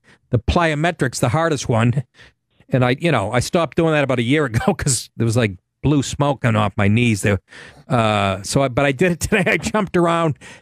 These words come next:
and tonight walking, even walking from the parking garage to here,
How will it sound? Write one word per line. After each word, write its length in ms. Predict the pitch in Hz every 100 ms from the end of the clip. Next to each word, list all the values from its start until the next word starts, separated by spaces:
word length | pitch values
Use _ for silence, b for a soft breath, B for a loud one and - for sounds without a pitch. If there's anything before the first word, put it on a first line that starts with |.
| -
and 180 | 143 131
tonight 380 | 151 160 160 120
walking, 420 | 135 147 - 127
even 280 | 139 151 131
walking 320 | 135 139 139
from 160 | 113 110
the 80 | 104
parking 360 | 120 127 127
garage 400 | 110 107 107 101
to 120 | - 101
here, 320 | 117 113